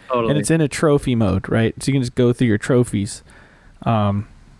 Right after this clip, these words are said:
Speaker 2: anyway,
Speaker 1: Now, here's
Speaker 2: I'm
Speaker 1: the
Speaker 2: not
Speaker 1: thing.
Speaker 2: really feeling it.
Speaker 1: There's a version of this. There's a version of this on both Xbox and PlayStation that would be really cool.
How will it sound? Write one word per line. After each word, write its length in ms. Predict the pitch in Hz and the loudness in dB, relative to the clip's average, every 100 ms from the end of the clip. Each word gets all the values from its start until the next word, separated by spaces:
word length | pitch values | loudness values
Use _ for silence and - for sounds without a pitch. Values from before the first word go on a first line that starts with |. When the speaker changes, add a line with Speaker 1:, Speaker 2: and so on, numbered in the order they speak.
| - - - 110 | -18 -16 -6 -2
Speaker 2:
anyway, 380 | 113 104 98 110 | 0 2 0 0
Speaker 1:
Now, 240 | 156 180 | 0 2
here's 200 | 170 247 | 2 2
Speaker 2:
I'm 40 | 240 | 4
Speaker 1:
the 60 | |
Speaker 2:
not 60 | 135 | 2
Speaker 1:
thing. 80 | 160 | 2
Speaker 2:
really 140 | 117 | 2
feeling 320 | 113 117 104 | 0 -2 0
it. 120 | 101 - - _ | -2 -4 -12 _
Speaker 1:
There's 180 | 175 208 | 0 2
a 60 | |
version 380 | 175 156 175 208 | 4 4 4 2
of 80 | 196 | 2
this. 260 | 175 190 190 | 2 2 0
There's 280 | 165 180 214 | 2 2 4
a 60 | |
version 340 | 175 160 170 185 | 2 2 2 2
of 140 | 151 | 2
this 260 | 147 147 - | 2 0 -2
on 180 | 139 135 | -2 0
both 240 | 127 127 | 2 0
Xbox 500 | - 135 131 135 120 | 0 -4 -2 -2 -2
and 160 | 131 127 | -2 0
PlayStation 840 | 123 117 117 110 - 110 110 113 110 | 0 0 0 -2 0 -2 0 0 0
that 80 | |
would 120 | 107 110 | 2 2
be 100 | 107 | 2
really 320 | 110 120 113 | 2 2 0
cool. 400 | - 113 95 | 0 0 0